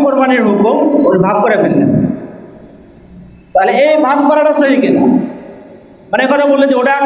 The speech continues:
অধ্যায়, এটা এক অধ্যায়, ওখানে যেটা সহি হবে এটা এখানে সহি হবে, জোরে এটা দুটার জন্য দুটা ভিন্ন ভিন্ন অধ্যায় হয়ে যাবে। তো আমরা এর আগে দেখেছি যে খোদ সহি হাদিসের মাঝে, মারফু হাদিসের মাঝে এবং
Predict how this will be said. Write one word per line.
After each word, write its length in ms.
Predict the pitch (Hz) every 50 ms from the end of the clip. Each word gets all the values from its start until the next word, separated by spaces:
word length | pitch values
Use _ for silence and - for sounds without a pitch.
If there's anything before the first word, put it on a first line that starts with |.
| 285
অধ্যায়, 240 | 277 285 277 294 302 277
এটা 100 | 247 247
এক 220 | 240 226 202 190 - -
অধ্যায়, 240 | - - - 143 - - - - - - - 214
ওখানে 200 | 202 214 233 269 254 247
যেটা 140 | 262 262 254 262
সহি 140 | 262 254 254 254
হবে 160 | 247 247 247 247 233
এটা 120 | 208 214 220 214
এখানে 180 | 208 220 208 214 208
সহি 100 | 202 202
হবে, 120 | 202 190 185 185
জোরে 160 | - 208 190 175 160
এটা 120 | - - - - - - 170
দুটার 220 | 175 190 226 226 233
জন্য 120 | 226 226 226 -
দুটা 160 | - 208 202 202 -
ভিন্ন 160 | - 185 185 190 185
ভিন্ন 120 | 185 180 175 170
অধ্যায় 200 | 170 165 156 151
হয়ে 140 | 143 139 139 143
যাবে। 160 | 139 123 120 120 - - - - - - - - - - - - - - - - - - -
তো 60 | - 190 202
আমরা 120 | 208 220 247
এর 80 | 240 233
আগে 120 | 233 247 240 233
দেখেছি 320 | 214 - - - - - 202 180 170 180
যে 80 | 190 185 185 185 185 185
খোদ 160 | 214 220 214 -
সহি 140 | 202 190 190 196
হাদিসের 300 | 185 180 185 185 208 185 170 165
মাঝে, 220 | 160 160 165 180 - - - - - - - - - - - - - - - 156
মারফু 240 | 165 185 175 - 202 196
হাদিসের 320 | 190 185 180 - - 175 170 175
মাঝে 240 | 160 160 160 160 151 143 143 147 151 156 - - - 208
এবং 180 | 208 220 233